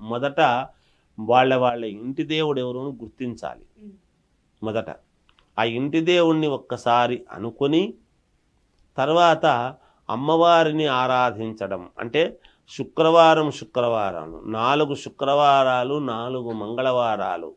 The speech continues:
Speaker 1: వీలైంది అంటే అమ్మవారి గుడికి వెళ్ళి కాస్త పసుపు, కుంకుమ అవి సమర్పించుకొని,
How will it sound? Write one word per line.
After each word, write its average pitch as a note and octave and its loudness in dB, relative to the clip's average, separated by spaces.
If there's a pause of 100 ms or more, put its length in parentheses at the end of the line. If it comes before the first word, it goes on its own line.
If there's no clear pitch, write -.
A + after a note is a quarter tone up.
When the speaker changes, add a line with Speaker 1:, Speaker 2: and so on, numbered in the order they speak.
(120)
Speaker 1:
వీలైంది B2+ -4
అంటే F#2+ -14
అమ్మవారి C#3 0
గుడికి B2+ -8
వెళ్ళి A2+ -8
కాస్త G#2+ -6 (400)
పసుపు, C#3 -6
కుంకుమ B2+ -8
అవి A#2+ -4
సమర్పించుకొని, G2+ -12